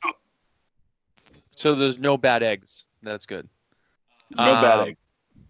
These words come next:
Speaker 1: we,
Speaker 2: Well, there's a
Speaker 1: uh,
Speaker 2: lot of bad, there's a few bad eggs in the club, but they weren't referred by me. <laughs> So I'm just saying that.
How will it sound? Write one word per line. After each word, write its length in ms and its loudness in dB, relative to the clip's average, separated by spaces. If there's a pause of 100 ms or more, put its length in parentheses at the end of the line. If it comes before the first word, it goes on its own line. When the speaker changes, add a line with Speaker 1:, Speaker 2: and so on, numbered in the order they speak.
(280)
Speaker 1:
we, 220 -8
Speaker 2:
Well, 160 2
there's 180 4
a 120 2
Speaker 1:
uh, 40 -4
Speaker 2:
lot 160 0
of 80 -12
bad, 240 -6
there's 140 -14
a 80 -10
few 160 -10
bad 220 0
eggs 220 -6
in 60 -14
the 80 -14
club, 300 -8 (500)
but 100 -10
they 120 -4
weren't 260 -4
referred 400 -6
by 140 2
me. 320 -6
<laughs> 40 -20
So 120 0
I'm 120 -6
just 220 -4
saying 220 -2
that. 180 -2